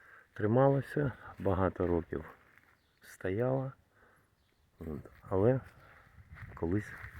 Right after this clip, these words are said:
воно повинно бути. Чим цей дуб цікавий? В принципі, це історія Запорізького краю, Запорожського,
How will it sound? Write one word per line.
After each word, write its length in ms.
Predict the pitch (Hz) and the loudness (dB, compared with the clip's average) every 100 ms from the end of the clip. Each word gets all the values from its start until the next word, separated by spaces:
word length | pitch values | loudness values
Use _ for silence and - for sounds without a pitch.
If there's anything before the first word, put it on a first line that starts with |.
| - | -8
воно 200 | 78 78 | -6 -6
повинно 440 | 73 73 76 76 | -6 -4 -4 -4
бути. 360 | - - - - - - - - - - - - - - - - - - | -6 -8 -12 -14 -18 -20 -20 -16 -14 -14 -14 -16 -16 -14 -12 -12 -10 4
Чим 180 | 180 139 | 6 10
цей 180 | 131 | 10
дуб 260 | 113 113 104 - - - - | 12 10 10 0 -8 -10 -12
цікавий? 640 | - 104 - 92 78 - - - - - - - - - - - | 0 4 10 10 10 4 -4 -14 -16 -14 -12 -12 -14 -12 -10 -6
В 40 | - | 6
принципі, 440 | 110 95 - 92 | 8 8 4 2
це 260 | - 175 180 | 6 10 10
історія 460 | - 139 127 117 | 10 10 12 12
Запорізького 720 | 98 95 98 104 - - 95 | 10 8 8 6 4 6 6
краю, 300 | 87 - - - - - - - | 6 0 0 -4 -12 -20 -20 -8
Запорожського, 920 | 78 - 85 87 - - - - | -6 -2 2 2 2 -4 -10 -12